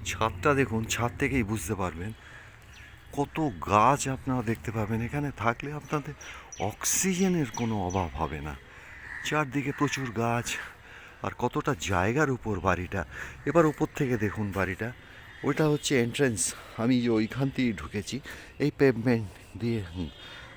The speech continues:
ঘরে ঢুকেছি। আর ওই হচ্ছে সমস্ত বাগানটা, কাঁঠাল গাছ, এখানে তেজপাতা গাছ, ফুলের গাছ, সুপুরি গাছ তো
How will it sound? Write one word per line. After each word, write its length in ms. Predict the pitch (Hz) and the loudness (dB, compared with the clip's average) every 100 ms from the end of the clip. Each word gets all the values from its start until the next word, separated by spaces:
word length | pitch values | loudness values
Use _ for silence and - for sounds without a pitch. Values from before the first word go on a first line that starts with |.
| - | 4
ঘরে 220 | 113 107 | 6 6
ঢুকেছি। 460 | 98 98 104 127 113 | 2 -4 -6 -4 -4
আর 140 | 101 | -2
ওই 300 | 120 139 131 | 0 -2 -2
হচ্ছে 300 | 120 - 110 | -4 -4 -6
সমস্ত 440 | - 110 101 - | -2 -2 -2 -2
বাগানটা, 500 | 90 85 87 90 85 | 2 2 2 0 -2
কাঁঠাল 380 | 85 90 120 104 | -2 0 2 0
গাছ, 340 | - 90 98 - - - - - - - | 0 -2 -2 -6 -20 -20 -18 -18 -18 -12
এখানে 380 | 104 95 104 101 - | -10 -8 -6 -6 -2
তেজপাতা 580 | 113 104 - 98 107 101 | -2 -2 -2 -2 -2 -6
গাছ, 460 | 95 98 95 - - - | -4 -4 -6 -8 -12 -12
ফুলের 400 | - 110 107 101 | -4 -2 0 0
গাছ, 440 | 92 92 85 - - - - - - - - | 0 0 -2 -10 -16 -18 -18 -18 -18 -18 -16
সুপুরি 460 | - 151 - 165 165 | -8 -6 -4 -2 0
গাছ 280 | 156 147 - | 0 0 -2
তো 140 | 143 | -6